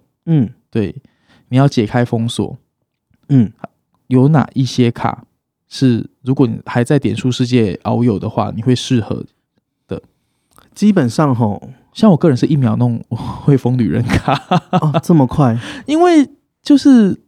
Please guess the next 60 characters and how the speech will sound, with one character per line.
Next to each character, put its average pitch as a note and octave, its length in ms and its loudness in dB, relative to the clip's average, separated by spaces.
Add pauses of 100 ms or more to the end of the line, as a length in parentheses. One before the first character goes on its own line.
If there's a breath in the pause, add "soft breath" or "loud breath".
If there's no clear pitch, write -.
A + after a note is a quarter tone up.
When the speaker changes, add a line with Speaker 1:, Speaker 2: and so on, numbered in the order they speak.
(240)
Speaker 2:
嗯。 B2+ 500 2 (400 soft breath)
Speaker 1:
那 G3 100 6
你 F#3 100 6
有 D3 100 6
用 D3+ 180 4
我 A#2+ 120 4
的 A2 60 0
推 C3 180 -2
荐 B2+ 160 0
连 G#2 160 -2
结 G2+ 180 -8
吗？ A#2+ 200 -14 (340)
Speaker 2:
好 - 160 -4
像 E3 100 4
是 F3+ 140 2
有 C3 120 2
吧。 - 280 -8 (580)
Speaker 1:
因 E3+ 100 2
为 F#3+ 220 6
你 C#3 160 -2
也 C3+ 80 2
知 C3 60 0
道 C#3 100 0
厂 A#2 240 -4
商 C3 180 -2
就 C3 140 -6
是， B2 300 -8
嗯。 A2 260 -12
Speaker 2:
哦， A#2 180 -2
好， - 580 -8
<laughs> - 300 -20
当 D3+ 160 2
时 C3 220 -2
有 F2+ 240 0
合 - 180 -2
作。 - 360 -2 (160)
Speaker 1:
有 C3+ 200 0
合 B2+ 160 2
作 C3+ 280 0
啦， G#2 280 -4
对。 A#2 280 -8
Speaker 2:
嗯。 G#2+ 200 -6 (200 soft breath)
Speaker 1:
我 C3+ 100 2
这 F#3 160 4
人 C3+ 100 2
就 C#3 120 2
是 C#3 60 2
这 C#3 180 -2
样， B2 240 0
只 B2+ 120 -4
要 D3+ 120 4
有 C3 100 2
合 A2+ 160 0
作 B2 220 0
过， A2+ 180 -6
一 A#2+ 60 -6
切 B2+ 160 -2
都 A#2 120 -2
好 A2 200 -6
说。 G2 280 -14